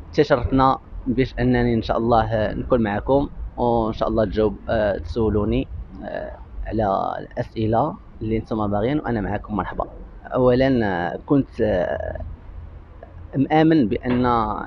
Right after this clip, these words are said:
الله سبحانه وتعالى غادي يكون معايا وغادي يوقف معايا، لأن عندي واحد القوة الإيمان. آه، هادشي خلاني أنني ن-،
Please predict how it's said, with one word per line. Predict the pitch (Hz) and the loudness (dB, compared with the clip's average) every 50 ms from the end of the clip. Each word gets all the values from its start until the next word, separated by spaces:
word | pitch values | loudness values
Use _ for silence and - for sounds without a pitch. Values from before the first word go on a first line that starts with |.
| - - | -10 -6
الله | 143 131 127 123 | -2 2 2 2
سبحانه | 117 - - 131 131 127 | 2 0 -2 -2 0 0
وتعالى | 117 - 117 104 107 107 120 123 135 131 - - - - 117 | 0 0 2 2 4 4 4 4 4 4 2 -2 -4 -2 -2
غادي | 113 110 98 113 | 0 0 0 -2
يكون | 110 - - 117 110 | -2 0 0 0 2
معايا | 101 95 101 98 104 113 120 | 2 0 0 0 2 2 4
وغادي | 135 127 110 113 107 113 | 4 6 4 4 4 2
يوقف | 113 110 - 110 - - | 0 -2 -2 -6 -6 -4
معايا، | 110 95 92 95 98 101 98 104 - - - - - - - - - - - - - - | -4 -2 -2 -2 0 0 0 0 -2 -4 -8 -12 -10 -10 -10 -12 -14 -14 -14 -14 -10 -8
لأن | 110 - 117 120 120 117 113 107 101 92 - - - - - - - - - - - - - - | -6 -4 -2 0 0 2 2 0 0 -2 -6 -12 -14 -14 -14 -16 -14 -14 -14 -14 -14 -14 -8 -4
عندي | 107 123 120 131 127 | -2 2 4 4 4
واحد | 117 - 131 113 107 | 4 2 -2 -2 -2
القوة | 113 107 98 - - 127 123 123 - - | -2 -2 -2 2 4 4 4 4 2 -2
الإيمان. | - 117 113 110 120 135 165 - - - - - - - - - - - - - - - - - | -4 -2 0 2 2 2 2 0 -2 -6 -10 -10 -10 -12 -12 -12 -12 -12 -14 -14 -16 -14 -4 0
آه، | 127 139 143 147 147 147 147 147 147 147 147 143 143 139 139 135 | 4 6 6 6 8 6 6 6 6 6 6 6 6 4 4 4
هادشي | 139 160 151 - - 151 | 4 2 0 0 -2 -2
خلاني | 143 143 143 135 135 135 131 135 - - | 0 2 4 6 6 6 6 4 4 4
أنني | 131 127 123 123 127 127 | 2 4 4 4 4 4
ن-، | 120 120 | 2 2